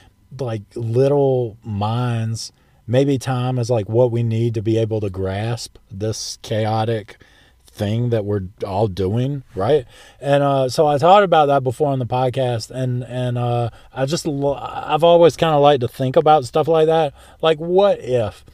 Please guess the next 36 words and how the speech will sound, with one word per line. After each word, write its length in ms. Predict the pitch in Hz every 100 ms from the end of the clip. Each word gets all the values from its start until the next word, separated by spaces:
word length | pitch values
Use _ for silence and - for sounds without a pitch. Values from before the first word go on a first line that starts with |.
| _ -
"Well, 160 | 127 117
Glenn, 400 | 110 101 98 113
there's 220 | 107 107
no 160 | 123
proof 300 | 135 120 113
of 140 | 120 101
blah, 180 | 110 117
blah, 120 | 123
blah, 180 | 120 120
blah, 140 | 135
blah." 320 | 113 90 104 - - - -
And 200 | 131 143
I'm 260 | 135 143
just 220 | 156 151 170
like, 160 | 160
"Yeah, 220 | 185 208 92
but 140 | 90
what 220 | 120 185
if? 380 | 220 202 80 -
What 240 | 113 135
if 220 | 175 190 165
is 260 | 165 147
fun 220 | 143 175
to 60 | 190
think 280 | - 247 226
about? 340 | 104 87 73 - -
What 240 | 110 143 190
if 240 | 190 147
is 160 | 123 -
funner 400 | 101 131 160 151
to 80 |
think 260 | 127 127 131
about 320 | 123 123 123
than 140 | - 78
what 200 | 98 117
is?" 380 | 90 78 -